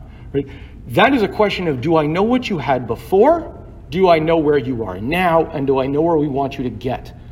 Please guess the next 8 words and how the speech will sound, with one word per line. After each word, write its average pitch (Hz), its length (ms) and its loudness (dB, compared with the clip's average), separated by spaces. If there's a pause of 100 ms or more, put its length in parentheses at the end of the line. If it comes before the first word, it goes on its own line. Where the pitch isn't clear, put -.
That's 233 240 2
a 165 60 2
data 180 420 0
question, - 580 -10 (240)
not 151 220 4
a 175 60 0
clinical 160 420 -2
question. 98 500 -10